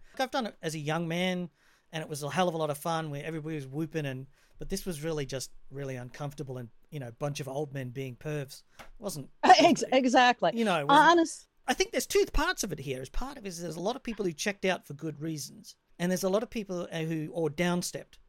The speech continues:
Speaker 1: Into those gaps, there are people who are upshifting, and then all of a sudden that starts to build its own momentum, if you know what I mean. Once that,
Speaker 2: Mm-hmm.
Speaker 1: it's not a great resignation unless you're an executive who has to fill positions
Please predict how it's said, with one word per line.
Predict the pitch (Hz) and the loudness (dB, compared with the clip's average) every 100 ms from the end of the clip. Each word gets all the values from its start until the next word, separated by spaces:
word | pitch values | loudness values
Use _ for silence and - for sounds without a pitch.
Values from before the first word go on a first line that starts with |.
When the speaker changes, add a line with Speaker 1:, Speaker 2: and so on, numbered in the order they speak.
| - | -4
Speaker 1:
Into | 208 233 240 | 0 2 4
those | 196 160 | 4 2
gaps, | - 247 190 - | 2 2 2 -2
there | 170 156 | -2 0
are | 147 | 0
people | 196 190 | -2 -2
who | 160 175 | 0 0
are | 156 190 | 2 0
upshifting, | - 160 - 147 180 180 _ _ _ | -4 -10 -10 -14 -16 -18 _ _ _
and | 175 190 | -2 0
then | 202 | 2
all | 214 269 | 2 2
of | |
a | 254 | 0
sudden | - 240 190 | 0 -2 -2
that | 180 - | -4 -4
starts | - 185 - | -4 -4 -4
to | 160 | -6
build | 170 175 165 | -4 -4 -4
its | - | -6
own | 165 160 156 147 | -6 -6 -8 -8
momentum, | 139 143 180 285 311 _ - | -6 -6 -8 -10 -16 _ -18
if | 185 | -10
you | 190 | -6
know | |
what | 196 | -4
I | 185 | -4
mean. | 196 202 | -8 -6
Once | 185 214 - | -6 -6 -4
that, | 202 185 | -2 4
Speaker 2:
Mm-hmm. | 311 480 - _ _ - | 4 2 -8 _ _ -8
Speaker 1:
it's | 196 277 | -6 -4
not | 359 | -4
a | |
great | - 202 214 208 | 0 4 4 4
resignation | 190 185 165 175 180 160 | 0 0 -2 -2 -2 -4
unless | 143 165 175 | -4 -4 -2
you're | 196 | -4
an | 151 | -6
executive | 139 165 170 156 139 | -4 -4 -4 -6 -2
who | |
has | 147 165 | -2 -2
to | 180 | -4
fill | - 160 | -6 -6
positions | 143 147 143 185 151 - - | -6 -10 -8 -8 -8 -12 -16